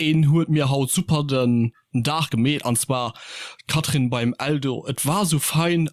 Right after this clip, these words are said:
und es hört mir ein Song von Panic at the Disco gespielt an und dieser Platz. Katrin,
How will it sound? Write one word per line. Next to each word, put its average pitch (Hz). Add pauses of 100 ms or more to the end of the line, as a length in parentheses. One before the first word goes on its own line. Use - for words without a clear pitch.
und 143
es 135 (200)
hört 226
mir 165
ein 139
Song 156
von 123 (480)
Panic 147
at 139
the 127
Disco 139
gespielt 143
an 123
und 123
dieser 127
Platz. 123
Katrin, 123